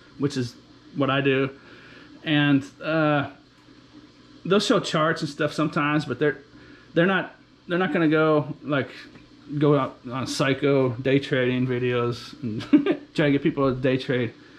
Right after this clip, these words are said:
These guys, they basically just stick to the news and tell you how it is. So these two channels, Crypto's News Alerts is the second one. This guy's pretty good. He, if it's bad or good, he'll tell you.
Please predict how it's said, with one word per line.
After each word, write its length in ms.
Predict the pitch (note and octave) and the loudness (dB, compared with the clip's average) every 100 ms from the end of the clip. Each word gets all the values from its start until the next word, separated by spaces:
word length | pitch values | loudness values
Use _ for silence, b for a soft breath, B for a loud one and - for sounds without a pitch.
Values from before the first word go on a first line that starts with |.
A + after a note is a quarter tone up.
| B B B | B B B
These 140 | D#3 | -2
guys, 240 | D3 G#3 E3+ | 0 0 2
they 60 | |
basically 360 | F3+ G3 F#3+ F3+ | 0 0 0 0
just 160 | E3+ - | 0 -4
stick 240 | G3+ G3 | -6 -4
to 100 | F3+ | -4
the 100 | D#3 | 0
news 340 | E3 F3 F3 D3+ | 2 2 2 0
and 100 | C#3 | 0
tell 160 | E3 | 0
you 80 | D#3 | 0
how 240 | D3+ D3+ | 0 0
it 60 | D3 | 2
is. 140 | D3 | 0
So 100 | D3 | -2
these 140 | D3 D#3+ | -4 -2
two 120 | F3 | -4
channels, 440 | E3 D3 D3 C#3 | -2 0 0 -2
Crypto's 440 | - F#3 F#3 E3+ D3+ | -2 -6 -2 0 2
News 220 | D#3+ C#3 | 2 2
Alerts 480 | C#3 D3+ D#3 - - - | 2 2 2 -2 -18 -20
is 80 | B2 | -10
the 80 | B2 | -6
second 320 | D3+ C#3+ D3+ | -2 -2 -2
one. 220 | C#3+ C#3 - B B B B B - - - - - | -2 -4 -6 B B B B B -20 -20 -20 -20 -14
This 140 | D3+ - | -12 -4
guy's 220 | D#3+ D3+ | 0 0
pretty 260 | - D#3 C#3+ | 0 0 2
good. 360 | D3 D3 C#3+ - B B B B B B - - - | 2 2 -2 -10 B B B B B B -20 -20 -6
He, 160 | D#3 D#3+ | 0 0
if 340 | C#3 D3+ D#3 | 0 -4 -4
it's 100 | D3 | -2
bad 440 | D3 F3+ F#3+ F#3+ | 0 2 2 2
or 80 | E3+ | 0
good, 320 | D#3+ F3 F#3 | 2 2 2
he'll 160 | E3+ E3+ | 2 0
tell 280 | - F3+ F3 | 0 0 2
you. 220 | F3 F3 | 2 -2